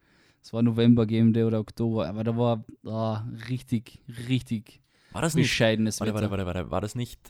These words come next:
Speaker 2: äh, ich glaub Ende Oktober, das war, ähm, ein, zwei Tage, nachdem der Ibiza-Skandal, ähm, in die
Speaker 1: Oh ja,
Speaker 2: Luft
Speaker 1: fix,
Speaker 2: gegangen ist.
Speaker 1: fix, genau, da haben alle, da haben alle, bevor es überhaupt am Game Day losgegangen ist, die, die Pressekonferenz angeschaut und alle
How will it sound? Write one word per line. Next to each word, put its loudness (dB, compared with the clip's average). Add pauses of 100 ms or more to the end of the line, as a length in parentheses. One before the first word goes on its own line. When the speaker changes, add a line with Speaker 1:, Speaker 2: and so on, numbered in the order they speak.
(140)
Speaker 2:
äh, -2
ich -14
glaub -2
Ende -2
Oktober, -4
das -16
war, -2 (640)
ähm, -8
ein, -6
zwei -8
Tage, -6
nachdem -6
der 0
Ibiza-Skandal, -4 (880)
ähm, -2 (100)
in -6
die 0
Speaker 1:
Oh 2
ja, 4
Speaker 2:
Luft 2
Speaker 1:
fix, -2
Speaker 2:
gegangen 0
ist. -8
Speaker 1:
fix, -6
genau, 2
da 4
haben 2
alle, 2
da 2
haben 0
alle, 2
bevor 0
es -4
überhaupt -2
am 0
Game 2
Day 4
losgegangen 2
ist, -4
die, -2
die -2
Pressekonferenz -4
angeschaut -6
und -4
alle -2